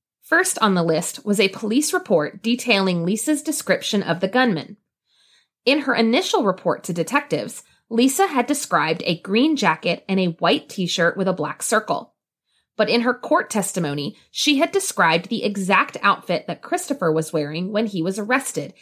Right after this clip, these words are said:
a black jacket and basketball jersey. This report had not been disclosed to Christopher's attorney at trial. This could be considered a Brady violation,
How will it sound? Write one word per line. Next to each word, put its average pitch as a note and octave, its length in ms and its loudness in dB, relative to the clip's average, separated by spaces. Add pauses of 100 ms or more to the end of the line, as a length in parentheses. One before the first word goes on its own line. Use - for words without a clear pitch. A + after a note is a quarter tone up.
(220)
a G#3+ 140 0
black G3+ 440 0
jacket - 460 -2
and G3+ 160 -2
basketball F#3+ 500 0
jersey. G2 520 -14 (720)
This F#4+ 220 0
report A#3+ 400 2
had F3+ 180 0
not G3 320 2
been D#4 140 4
disclosed F3+ 580 0
to F3+ 60 -6
Christopher's F#3+ 560 -4
attorney F#3+ 440 -4
at - 160 -8
trial. A#2+ 500 -2 (520)
This C#4+ 180 0
could - 260 0
be E4+ 120 2
considered F3+ 480 2
a - 120 -2
Brady G#3+ 340 2
violation, D3 760 -4